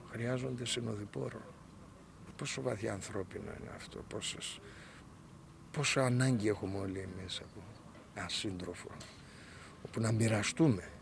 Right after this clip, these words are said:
έτσι. Πράγματα τα οποία δεν μπορεί και να μην καταφέραμε να τα διαχειριστούμε. Ανταυτού όμως συνεχώς να μας αδειάζουν και τούμπαλοι. Να είμαστε σε συσυφική σχέση με αυτά,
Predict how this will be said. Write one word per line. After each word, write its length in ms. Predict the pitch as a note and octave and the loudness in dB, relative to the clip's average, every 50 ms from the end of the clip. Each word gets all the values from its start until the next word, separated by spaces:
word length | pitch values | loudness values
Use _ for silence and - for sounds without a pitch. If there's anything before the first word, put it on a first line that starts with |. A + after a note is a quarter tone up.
| - - - | -16 -10 -4
έτσι. 380 | C#3 B2+ A2+ - - - - - - - - - - - - - - - - - - - - - - - - - - - - | -4 -4 -4 -4 -6 -6 -6 -8 -12 -14 -14 -16 -14 -14 -14 -14 -14 -14 -12 -14 -12 -10 -12 -12 -10 -10 -12 -12 -12 0 6
Πράγματα 520 | B2+ C#3 D3 D3+ D#3 D#3+ D#3 C#3 D3+ C#3+ | 8 8 10 10 10 8 8 8 6 6
τα 120 | C#3 C#3 | 6 6
οποία 480 | C3 C3 B2+ - D3+ D3+ D#3 D3+ D3+ D3 - - - - - - - - - - - - - - - - - - - C6+ C6+ C6+ C6+ - - - C6+ C6+ C6+ C6+ - - - - - - - - - - - - - - - | 6 6 4 6 6 8 8 8 6 4 2 -2 -10 -14 -14 -14 -14 -14 -14 -16 -16 -16 -16 -18 -18 -18 -16 -14 -12 -12 -12 -12 -12 -14 -14 -12 -12 -12 -12 -14 -16 -16 -16 -16 -16 -16 -16 -16 -16 -16 -18 -18 -16 -14 -8
δεν 220 | C3 C#3 - F#3+ - - - | -6 2 2 2 0 0 10
μπορεί 240 | - D#3+ D#3+ E3+ F3+ | 12 12 12 12 12
και 120 | - F#3 E3 | 10 8 8
να 80 | E3 | 8
μην 100 | D#3+ D#3 | 6 4
καταφέραμε 640 | D3 - D#3 C#3 C#3 A#2 G#2+ A2+ G2+ G2 F#2 F#2 F#2 | 4 4 4 6 4 4 4 2 0 0 -2 -4 -4
να 100 | F2+ F2 | -6 -4
τα 120 | F2 E2+ | -4 -4
διαχειριστούμε. 840 | E2+ E2+ E2+ - - - - - - - - - - - - - - - - - - - | -4 -2 -4 -4 -6 -6 -8 -6 -4 -6 -6 -6 -8 -14 -14 -12 -14 -14 -14 -14 -2 4
Ανταυτού 480 | - A#2+ A2 G#2+ A2+ G#2+ - - C#3+ C#3 | 6 8 10 10 8 8 8 6 8 8
όμως 280 | C#3 C#3+ C#3+ D3 - | 8 8 6 4 4
συνεχώς 380 | - C3+ C3+ B2+ - C#3 C3 B2+ | 2 2 0 0 0 0 0 0
να 60 | C3 | -2
μας 160 | C3 C3+ B2+ | -2 0 0
αδειάζουν 480 | C#3+ - - - - - - A2 G#2+ - - | 0 0 0 0 0 0 0 -2 -6 -8 -6
και 100 | - B2+ | -6 -6
τούμπαλοι. 440 | A#2+ - - F3 D#3+ - - G#2+ - - - - - - - - A#2 | -4 -4 -4 -2 -2 -2 -2 -4 -6 -10 -10 -12 -14 -14 -8 -2 0
Να 80 | A#2 | 2
είμαστε 260 | A2+ B2 B2+ - - C#3 | 2 2 2 2 2 2
σε 160 | - - C3 | 4 4 2
συσυφική 600 | - - B2 - - A#2+ - - A#2+ - - G#2+ | 2 2 -2 -2 -2 -2 -4 -4 -4 -2 0 0
σχέση 400 | G2 - - - G#2 - - D2 D2+ | 0 2 2 2 2 2 0 -2 -2
με 60 | D2+ D#2+ | -6 -6
αυτά, 260 | - - - - | -8 -6 -6 -6